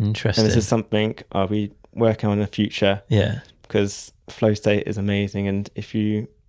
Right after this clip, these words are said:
Speaker 2: can learn to get into that flow state more often, and flow state,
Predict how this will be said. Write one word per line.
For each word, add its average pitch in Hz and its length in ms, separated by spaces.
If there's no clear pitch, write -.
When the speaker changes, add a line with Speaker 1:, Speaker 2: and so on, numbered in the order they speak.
Speaker 2:
can 110 200
learn 110 280
to - 80
get 87 120
into 104 180
that - 120
flow 104 160
state 98 300
more 98 200
often, 127 380
and 101 300
flow 120 220
state, 104 400